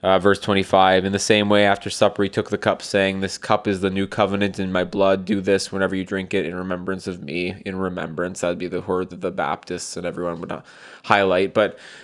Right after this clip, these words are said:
"For whenever you eat this bread and drink this cup, you proclaim the Lord's death until he comes." Okay, we agree. I know you use the language of proclaiming and declaring,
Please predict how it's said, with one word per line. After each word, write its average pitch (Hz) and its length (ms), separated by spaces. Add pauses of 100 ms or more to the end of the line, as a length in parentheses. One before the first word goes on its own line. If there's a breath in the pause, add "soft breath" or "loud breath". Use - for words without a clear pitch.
"For 123 160
whenever 143 340
you 147 180
eat 135 160
this 139 120
bread 110 240
and 107 140
drink 101 160
this 107 140
cup, - 280
you 107 60
proclaim 107 580
the 107 80
Lord's 98 320
death 92 320
until 95 220
he 98 60
comes." 95 380
Okay, 101 300
we 98 260
agree. 92 480
I 90 100
know 95 180
you 95 200
use 95 240
the 92 80
language 92 440
of 87 240
proclaiming 87 580
and 90 160
declaring, 87 640